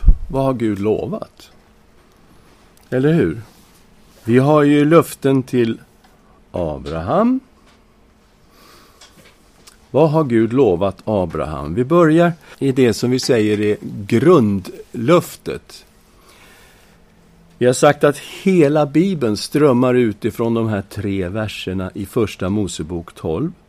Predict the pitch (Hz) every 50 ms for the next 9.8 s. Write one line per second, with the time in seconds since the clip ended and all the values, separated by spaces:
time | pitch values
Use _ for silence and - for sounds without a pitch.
0 | _ _ _ - - 90 95 - - 104 98 - - - 104 90 - - 90 90
1 | 107 160 190 185 _ _ _ _ _ _ _ _ _ _ _ _ _ _ _ _
2 | _ _ _ _ _ _ _ _ _ _ _ _ - 170 170 175 190 202 202 -
3 | - 180 165 170 165 165 - 170 165 - - _ - 131 139 156 165 175 170 135
4 | 123 110 101 90 80 76 76 73 78 95 107 - - _ _ _ _ _ _ -
5 | - 147 160 185 202 226 220 - 214 185 214 202 196 - 123 101 92 80 87 101
6 | 139 185 208 214 247 - 175 165 _ _ _ _ _ - - _ _ _ _ _
7 | - 135 - - 156 170 190 202 196 208 214 208 - - - - 104 98 120 175
8 | 170 - - - _ - - _ 139 135 131 143 147 147 - - 143 151 175 175
9 | 175 170 - - 101 87 95 120 151 165 - - - - -